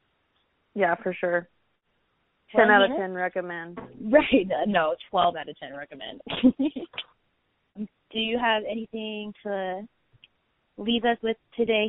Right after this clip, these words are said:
Speaker 2: Hannah?
Speaker 1: Yeah, I think I just wanna, like, name a couple organizations.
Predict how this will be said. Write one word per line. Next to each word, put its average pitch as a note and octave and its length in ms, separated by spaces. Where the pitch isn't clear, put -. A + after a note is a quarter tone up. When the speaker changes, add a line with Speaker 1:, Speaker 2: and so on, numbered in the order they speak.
Speaker 2:
Hannah? G#3+ 300
Speaker 1:
Yeah, D4 220
I B3+ 180
think D#4 220
I A#3+ 100
just B3 180
wanna, C4+ 300
like, A3 280
name F#3+ 280
a G3+ 60
couple G#3 260
organizations. G3 920